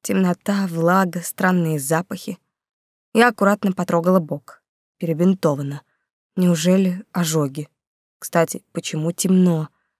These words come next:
Разве в реанимации гасят свет? И тут я резко подскочила на кровати. «Бася!» Этот скачок привел только к рванувшей меня когтями боли и обмороку.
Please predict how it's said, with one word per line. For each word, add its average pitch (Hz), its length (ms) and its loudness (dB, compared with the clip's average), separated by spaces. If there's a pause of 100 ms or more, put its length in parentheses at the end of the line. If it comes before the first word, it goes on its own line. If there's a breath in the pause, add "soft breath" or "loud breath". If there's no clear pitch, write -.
(240)
Разве 165 420 0
в 151 60 -6
реанимации 160 680 0
гасят 151 360 0
свет? 175 380 -2 (720)
И 220 80 6
тут 247 220 4
я 208 140 4
резко 175 320 -2
подскочила - 540 -4
на 160 140 -2
кровати. 147 500 -6 (460)
«Бася!» 208 420 4 (1000)
Этот 185 200 2
скачок 220 400 -2
привел 190 320 2
только 185 400 -4 (160)
к - 100 -8
рванувшей 196 560 0
меня 185 240 2
когтями 185 460 0
боли 175 420 -2 (100)
и - 220 -2
обмороку. 151 580 -4